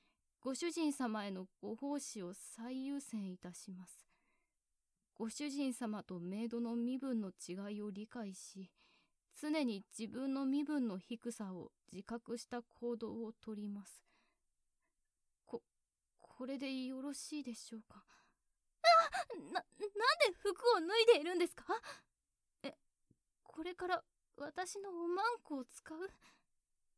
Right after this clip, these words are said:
そ、そんな、お願いします。セックスだけは、セックスだけは許してください。他のことなら何でもしますので、セックスだけは許してくださ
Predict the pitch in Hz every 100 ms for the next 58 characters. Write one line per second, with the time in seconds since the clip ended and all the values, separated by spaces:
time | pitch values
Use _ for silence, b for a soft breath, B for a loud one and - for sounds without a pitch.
0 | - - - - - - - - 370 440
1 | 480 - B B B _ _ _ 330 320
2 | 370 370 427 - 392 415 - 294 B B
3 | _ - - - 554 466 - 339 311 415
4 | 330 - B B _ - 440 - 587 -
5 | 539 294 320 427 370 277 349 587 - 480
6 | 339 320 415 359 B B B _ _ _
7 | _ 320 320 339 349 - 359 370 381 302
8 | 240 - 269 302 330 403 427 427 415 480
9 | 466 415 320 339 B B B _ - -
10 | 587 554 508 339 339 453 359 311 381 571
11 | 605 554 - 330